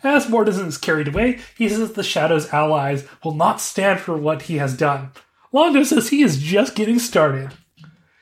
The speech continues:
Veer approaches Londo, and Londo is enthusiastic. He invites Veer into the garden as he has a gift for him,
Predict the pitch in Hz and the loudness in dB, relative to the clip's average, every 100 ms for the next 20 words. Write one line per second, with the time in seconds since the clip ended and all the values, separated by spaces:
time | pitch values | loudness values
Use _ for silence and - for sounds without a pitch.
0 | _ - 139 196 208 156 - 240 233 175 | _ -8 -2 0 2 0 0 -2 0 -4
1 | 160 151 151 202 269 294 302 269 294 302 | -2 -2 -2 -4 -2 0 0 0 2 2
2 | 285 269 247 233 214 202 170 165 170 147 | 2 0 0 -2 -4 -4 -2 -2 -2 -6
3 | - - - - - 180 156 160 247 - | -8 -16 -20 -16 -6 -6 -2 0 0 -2
4 | 190 214 214 208 220 156 135 156 175 170 | -4 -2 -2 0 -2 -2 2 4 4 0
5 | 147 139 139 - - 202 - 240 262 - | -4 -4 -8 -10 -4 -2 2 2 2 0
6 | 311 311 - 226 - 151 127 | 0 0 0 0 0 -4 -6